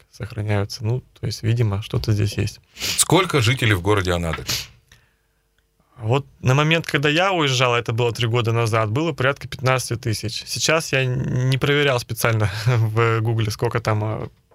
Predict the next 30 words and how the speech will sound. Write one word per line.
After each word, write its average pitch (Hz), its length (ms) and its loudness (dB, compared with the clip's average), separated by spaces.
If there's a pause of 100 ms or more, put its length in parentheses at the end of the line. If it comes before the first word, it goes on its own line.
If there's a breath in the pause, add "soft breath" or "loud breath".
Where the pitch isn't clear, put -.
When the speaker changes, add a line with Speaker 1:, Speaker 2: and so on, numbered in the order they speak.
(160)
Speaker 1:
современные 113 640 0
данные. 123 280 4
Speaker 2:
Пятнадцать 151 260 0
тысяч? - 420 -4
Speaker 1:
Порядка 185 280 -4
пятнадцати 160 420 -2
тысяч, 127 260 -6
да, 113 120 -2
человек. 107 420 -2
Speaker 2:
Все 170 220 2
друг 147 160 4
друга 127 220 2
знают? 90 380 -2 (600)
Speaker 1:
Ну, 143 240 4
практически, 151 800 0
<laughs> - 20 0
да. 120 180 4 (600 loud breath)
Вот, 113 440 0 (120)
не 117 140 2
считая 120 520 2
с-, - 180 -8
то 139 140 -4
есть 131 140 -2
это 139 220 -2
же 131 260 0
мы 135 200 0
говорим 135 320 0
в 165 40 0
общем 165 260 -2
количестве. 113 640 0